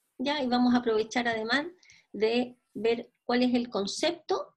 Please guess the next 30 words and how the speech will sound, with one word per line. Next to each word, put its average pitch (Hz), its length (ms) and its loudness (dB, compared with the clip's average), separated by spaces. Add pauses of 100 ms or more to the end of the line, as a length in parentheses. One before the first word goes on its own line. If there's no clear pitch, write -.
(120)
Alguien 233 260 -4
me 226 80 -6
está 220 140 -10
escribiendo 214 360 -6
en 208 60 -6
el 185 240 -10
chat, 415 180 -6 (200)
déjenme 220 600 -10
mirar. 262 380 -8 (1040)
Ah, 294 100 4
ya, 185 160 2
perfecto. - 520 -6 (160)
Ah, 190 180 -2
Diego 208 300 -4
que 196 200 -10
estaba, 190 560 -12 (160)
que 185 80 -8
lo 185 60 -4
había 185 180 -2
hecho 175 400 -10
antes 180 560 -10
que - 80 -10
nosotros. - 640 -16 (600)
Entonces, 247 720 2 (420)
fíjense 320 460 0
ustedes 226 800 -2
que 214 60 0
en 220 80 0
este 240 200 -2
ejercicio 269 800 -4